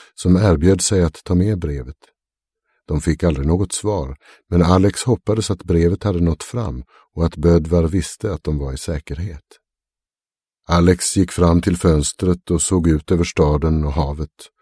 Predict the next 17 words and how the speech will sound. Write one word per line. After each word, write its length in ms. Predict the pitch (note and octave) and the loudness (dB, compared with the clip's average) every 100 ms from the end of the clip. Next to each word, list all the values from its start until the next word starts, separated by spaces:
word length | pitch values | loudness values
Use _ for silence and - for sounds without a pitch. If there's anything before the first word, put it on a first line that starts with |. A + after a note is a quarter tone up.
| _ _ _ | _ _ _
Åskan 500 | - F2 - F2+ E2+ | -2 0 2 4 4
dundrade 580 | E2 G2 D#2+ D#2 F2+ F#2 | 6 6 4 4 4 4
där 160 | D#2+ D#2 | 2 2
ute, 360 | E2+ - B1+ B1 _ _ - _ | 0 -2 -8 -12 _ _ -20 _
och 80 | - | -2
han 100 | D#2+ | 0
såg 340 | D#2+ F#2 F2+ E2 | 2 4 4 4
hur 180 | E2+ | 2
blixtarna 580 | D2+ G2 F2+ - E2 E2+ | 2 0 0 -4 -2 -2
flammade 500 | D#2 - F2+ C#2 D2+ | -2 -4 -2 -2 -2
på 120 | - | -4
himlen. 420 | D#2+ F2 B1 A#1+ A#1 _ _ _ _ _ | -6 -6 -8 -12 -14 _ _ _ _ _
Den 100 | E2+ | -4
starka 480 | D#2 - F2+ D#2+ F#2 | -2 2 2 4 2
vinden 480 | E2+ E2 E2+ E2+ D#2+ | 4 4 4 4 2
skakade 580 | - - D#2 - D#2 E2+ | 0 -2 -4 -4 -6 -6
tornet, 440 | - C#2+ C2 C2 | -6 -6 -6 -8